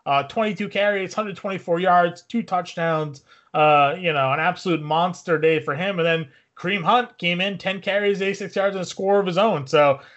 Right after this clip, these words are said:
you know, I think the Cle-, the Browns can be successful if this is how they're gonna run their offense.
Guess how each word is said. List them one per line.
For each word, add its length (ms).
you 60
know, 140
I 160
think 420
the 100
Cle-, 340
the 220
Browns 340
can 240
be 160
successful 640
if 160
this 200
is 120
how 140
they're 140
gonna 240
run 280
their 200
offense. 460